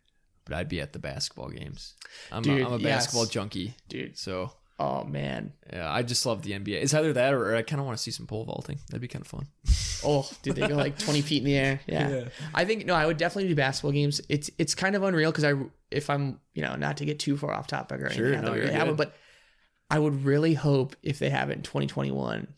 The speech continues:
Speaker 2: like, you know, you get some of those older N B A guys where it's like, you know, they're really good, but are they on it more or less 'cause of their rep? Like, Kobe was, Kobe was obviously always really good. Like, LeBron will be that way. Like, there's no way I'll ever not take those people, even if they're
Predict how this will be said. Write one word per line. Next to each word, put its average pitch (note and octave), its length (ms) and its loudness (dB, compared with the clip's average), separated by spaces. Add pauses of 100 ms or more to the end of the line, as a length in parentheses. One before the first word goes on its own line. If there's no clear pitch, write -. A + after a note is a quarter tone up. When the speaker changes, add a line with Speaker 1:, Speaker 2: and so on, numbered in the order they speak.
Speaker 2:
like, - 220 -4
you D3 60 2
know, D3+ 40 2
you D#3 140 2
get - 160 -2
some F#3+ 80 -2
of G3+ 80 -2
those E3 180 0
older D3 300 2
N D3 220 -2
B C3 180 0
A C3 100 0
guys C3+ 380 -2
where C3 80 -8
it's - 160 -8
like, - 160 -8
you D#3 40 -2
know, D#3 60 0
they're G#3 140 4
really A3+ 260 4
good, F3+ 500 2 (300)
but D3 320 4 (320)
are D3 80 0
they D3+ 140 4
on D#3+ 160 4
it E3+ 100 -4
more D3+ 140 2
or D3+ 40 4
less D3 200 0
'cause D3 140 2
of C#3 40 2
their C3+ 140 2
rep? C#3+ 240 2
Like, C#3+ 200 -2
Kobe G#3 300 4
was, D#3+ 240 4
Kobe F#3 320 2
was D3 140 4
obviously C#3+ 320 2
always D3 180 2
really C#3+ 140 0
good. - 160 -2
Like, D#3 100 0
LeBron D#3 480 2
will C#3 80 2
be C#3 120 2
that C#3 180 2
way. C#3 160 2
Like, - 160 -2
there's D3 140 0
no D#3 120 4
way D#3 140 4
I'll C#3+ 180 4
ever C#3+ 180 4
not C3+ 380 2
take D3 140 -4
those D3 140 -6
people, - 500 -4
even D3+ 180 2
if D3 80 -2
they're D3 300 4